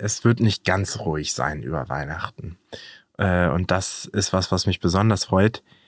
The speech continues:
Nils, du hast das eingefädelt. Magst du uns sagen, was über Weihnachten noch kommt?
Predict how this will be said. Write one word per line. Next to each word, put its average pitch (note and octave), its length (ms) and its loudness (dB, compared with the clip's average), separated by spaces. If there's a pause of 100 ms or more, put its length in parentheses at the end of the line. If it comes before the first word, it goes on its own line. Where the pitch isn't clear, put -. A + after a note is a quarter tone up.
(360)
Nils, B2+ 340 4
du C3+ 140 6
hast C#3 200 2
das A2+ 120 2
eingefädelt. A#2 840 4
Magst G#2 380 0
du G2+ 80 4
uns G2 140 2
sagen, F#2 320 0
was F#2+ 180 -2
über E2 220 -2
Weihnachten - 460 -8
noch - 180 -16
kommt? - 320 -20